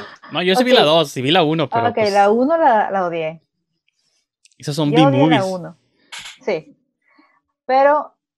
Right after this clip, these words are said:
Speaker 2: o sea, ya la dejé en el, en el cinco. Me gustó mucho porque dije, "Esto es lo que debió haber sido desde un principio". O sea, una, un problema real con un muñeco embrujado. O sea, esto es lo que debió haber sido desde siempre.
Speaker 1: Como Annabelle, ¿no?
Speaker 2: Entonces, como,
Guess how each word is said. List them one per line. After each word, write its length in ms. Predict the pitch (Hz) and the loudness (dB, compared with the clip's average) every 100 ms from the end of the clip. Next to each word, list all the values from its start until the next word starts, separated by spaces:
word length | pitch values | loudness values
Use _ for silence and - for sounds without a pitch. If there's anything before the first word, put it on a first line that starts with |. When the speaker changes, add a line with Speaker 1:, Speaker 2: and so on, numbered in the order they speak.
| - | -4
Speaker 2:
o 140 | 254 | -2
sea, 120 | 269 | -2
ya 140 | 240 262 | 0 0
la 140 | 320 | 0
dejé 220 | 349 - | -2 -4
en 60 | 240 | -6
el, 160 | 254 - | -6 -2
en 180 | 269 | -2
el 100 | 269 | -2
cinco. 200 | 254 240 | -6 -8
Me 120 | 247 254 | -4 -2
gustó 340 | 240 226 262 | -4 -6 -6
mucho 340 | 302 320 359 359 | -6 -6 -6 -6
porque 280 | 311 - | -8 -6
dije, 380 | 226 220 196 - | -8 -8 -12 -12
"Esto 220 | 220 - | -10 -10
es 60 | 294 | -10
lo 120 | 330 | -12
que 120 | - | -10
debió 240 | 330 226 185 | -10 -6 -6
haber 160 | 196 | -6
sido 220 | 220 269 302 | -8 -6 -6
desde 220 | 302 294 | -4 -6
un 140 | 220 | -6
principio". 760 | 226 247 262 240 285 _ 302 226 | -6 -8 -8 -12 -16 _ -14 -14
O 40 | 180 | -16
sea, 220 | - - _ _ | -20 -20 _ _
una, 720 | - 196 190 202 196 202 240 | -18 -14 -14 -12 -12 -8 -8
un 240 | 240 233 226 | -6 -6 -2
problema 480 | 254 269 247 262 285 | 0 2 0 -4 -4
real 480 | 240 170 175 247 | -2 0 0 -4
con 240 | - 233 196 | -6 -8 -6
un 140 | 185 | -8
muñeco 400 | 202 226 220 254 | -6 -6 -4 -4
embrujado. 760 | 254 226 185 - 170 202 175 180 _ - | -2 0 -2 -2 -2 -2 -4 -10 _ -14
O 100 | 190 | -6
sea, 140 | 180 - | -6 -4
esto 260 | 220 269 | -4 -2
es 60 | 262 | -2
lo 80 | 294 | 0
que 100 | 285 | 2
debió 240 | 214 202 | 2 2
haber 160 | 208 214 | 2 0
sido 180 | 240 254 | 0 2
desde 160 | 247 185 | 2 -2
siempre. 440 | - 196 226 165 - _ _ _ | -4 -6 -4 -10 -14 _ _ _
Speaker 1:
Como 240 | - 107 113 | -14 -6 -4
Annabelle, 280 | 123 110 | -2 -2
¿no? 40 | 220 | -2
Speaker 2:
Entonces, 320 | 226 220 240 | 0 -2 -2
como, 260 | 269 247 | -2 -2